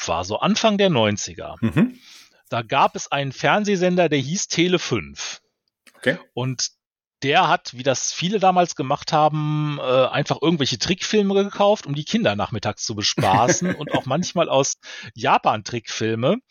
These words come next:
Speaker 1: da gab es eine Serie, die hieß Die Königin der tausend Jahre. Das war eine Anime-Serie.
Speaker 2: Mhm.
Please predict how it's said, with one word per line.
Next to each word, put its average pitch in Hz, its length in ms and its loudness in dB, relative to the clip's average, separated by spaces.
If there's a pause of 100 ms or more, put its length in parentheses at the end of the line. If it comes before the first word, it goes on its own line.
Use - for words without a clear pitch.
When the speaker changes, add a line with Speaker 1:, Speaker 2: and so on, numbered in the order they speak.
(240)
Speaker 1:
da 120 160 -4
gab 156 260 2
es - 140 -10
eine 147 260 -2
Serie, 196 840 0
die 135 160 -10
hieß 143 280 -8
Die 127 120 -14
Königin 170 500 0
der 151 140 4
tausend 123 480 -2
Jahre. 123 480 0
Das - 180 -10
war 110 80 -2
eine 107 160 -2
Anime-Serie. 170 840 4
Speaker 2:
Mhm. 151 300 2